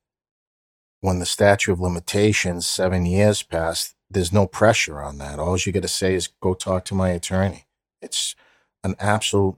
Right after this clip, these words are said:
missed opportunity to solve this murder. So when I use the phrase corruption in this, I don't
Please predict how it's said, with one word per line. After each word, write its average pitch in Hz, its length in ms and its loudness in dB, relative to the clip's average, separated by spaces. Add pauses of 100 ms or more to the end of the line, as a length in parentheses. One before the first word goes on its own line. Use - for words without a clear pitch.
(140)
missed 98 440 -2
opportunity 90 760 -2
to 80 100 -6
solve 90 380 -2
this 85 220 -4
murder. 85 380 -4 (1080)
So 107 240 0
when 98 160 4
I 101 40 4
use 131 380 4
the - 100 -12
phrase 98 400 2
corruption 87 560 0
in 78 160 -10
this, 73 240 -6
I 87 100 -2
don't 101 280 0